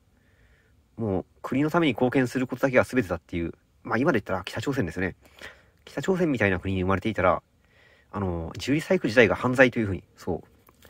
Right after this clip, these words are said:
う。もしも時代が、国が悪かったら、自由リサイクルというのは犯罪ということに扱われてしまうんですね。そう。哲学者もそうですけど、哲学者もそうだし、自由リサイクルもそう。もしも、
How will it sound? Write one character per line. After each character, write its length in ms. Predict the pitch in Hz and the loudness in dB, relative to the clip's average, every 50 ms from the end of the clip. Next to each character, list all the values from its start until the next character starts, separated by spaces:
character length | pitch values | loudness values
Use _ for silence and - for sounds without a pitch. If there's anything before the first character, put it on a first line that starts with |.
| _ _ - _ _ _ _ _ _ _ _ | _ _ -20 _ _ _ _ _ _ _ _
う。 40 | - | -6
も 60 | 170 | -6
し 120 | 190 - - | -4 -2 0
も 180 | 135 104 98 | 0 2 0
時 120 | 95 87 90 | 0 4 6
代 160 | 113 120 131 | 6 8 8
が、 200 | 123 135 127 - - _ _ _ - - | 8 8 8 6 4 _ _ _ -18 -8
国 180 | - 117 120 | -2 2 4
が 100 | 131 139 | 8 8
悪 120 | 135 131 117 | 8 8 6
か 60 | - | 2
っ 40 | - | -2
た 120 | - - | 0 2
ら、 160 | 90 87 - - - - _ - - - - - _ - _ _ _ _ _ - | 2 2 2 -2 -8 -18 _ -20 -20 -20 -20 -20 _ -20 _ _ _ _ _ -18
自 180 | - - - | -12 -6 -4
由 80 | 117 143 | -2 -2
リ 60 | 170 | -2
サ 160 | - - 190 | 0 0 0
イ 40 | 185 | 0
ク 40 | - | 0
ル 60 | - | -2
と 40 | - | -2
い 40 | 95 | -2
う 20 | |
の 60 | 90 87 | 0 2
は 140 | 87 85 | 2 0
犯 260 | 82 - - 143 170 165 | 0 0 0 2 2 6
罪 180 | 190 185 180 | 6 4 4
と 80 | 170 - | 4 0
い 60 | 165 | -2
う 20 | |
こ 80 | 151 151 | 0 0
と 60 | 139 | 0
に 140 | 107 87 - - _ _ _ _ _ _ _ | 0 0 -4 -8 _ _ _ _ _ _ _
扱 240 | - 113 - - 117 | -10 -10 0 0 0
わ 40 | 101 | 0
れ 40 | |
て 40 | 85 | 0
し 80 | 82 - | -2 -6
ま 60 | 90 | -8
う 40 | 78 | -6
ん 20 | |
で 40 | 80 | -2
す 40 | 90 | 0
ね。 220 | 117 127 123 - - - _ _ _ _ _ _ _ _ _ _ | 2 2 2 0 -2 -8 _ _ _ _ _ _ _ _ _ _
そ 340 | - - 110 87 76 - - | -8 -6 -6 -6 -6 -8 -14
う。 100 | _ _ _ _ _ _ _ _ _ _ _ _ _ _ | _ _ _ _ _ _ _ _ _ _ _ _ _ _
哲 220 | - - - - - | -12 -10 -8 -4 -2
学 120 | 165 151 | -2 -2
者 120 | - - 95 | 0 -2 -4
も 80 | 87 | -2
そ 120 | - - 104 | -2 -2 -4
う 40 | |
で 60 | 87 90 | -4 -4
す 60 | - | -6
け 80 | - | -4
ど、 160 | 92 107 - - _ _ - - - - - - - _ _ _ | -4 -4 -4 -4 _ _ -20 -20 -20 -20 -20 -20 -20 _ _ _
哲 260 | - - 123 - - | -10 -10 -8 -4 -2
学 160 | 147 156 151 - | 0 0 0 0
者 140 | - 131 110 | 0 0 0
も 80 | 101 | 0
そ 160 | 95 - 117 | 0 0 0
う 40 | 98 | 0
だ 80 | 92 85 | 2 0
し、 100 | - 95 | 0 -4
自 140 | 90 82 107 | -4 0 0
由 60 | 127 | 0
リ 40 | 131 | 2
サ 120 | - 156 | 2 2
イ 40 | 117 | 2
ク 60 | - | 0
ル 60 | - | -2
も 40 | 85 | -6
そ 140 | - - 87 | -4 -4 -4
う。 80 | 78 - _ - _ _ _ _ _ _ _ _ _ _ _ _ _ _ _ _ _ _ _ _ _ | -6 -6 _ -20 _ _ _ _ _ _ _ _ _ _ _ _ _ _ _ _ _ _ _ _ _
も 80 | 165 | -10
し 120 | 151 - 127 | -6 -4 0
も、 240 | 110 95 - - | 0 0 0 -2